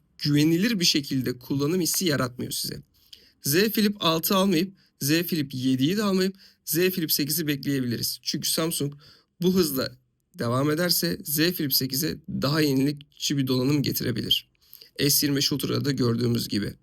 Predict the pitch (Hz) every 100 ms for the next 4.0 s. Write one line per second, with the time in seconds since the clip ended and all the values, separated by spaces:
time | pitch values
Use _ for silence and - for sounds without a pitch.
0 | _ _ _ - 135 139 135 - 120 117
1 | - - 143 208 220 170 139 - - -
2 | - 156 208 - _ _ _ _ _ _
3 | 156 143 160 - 160 170 147 120 - -